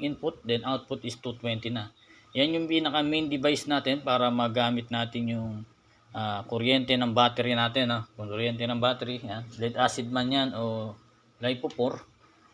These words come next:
para maging two twenty volts. Then, magamit natin yung, ah, mga appliances natin para sa isang solar setup.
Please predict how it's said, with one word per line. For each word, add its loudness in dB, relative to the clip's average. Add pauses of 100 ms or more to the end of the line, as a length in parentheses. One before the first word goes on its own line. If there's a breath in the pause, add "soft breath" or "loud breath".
(160 soft breath)
para 4
maging 0
two 0
twenty 0
volts. -2 (480)
Then, 4 (160)
magamit 2
natin 0
yung, -2 (560)
ah, -4
mga -4
appliances -4
natin -4
para -2
sa -8
isang -6
solar -4
setup. -6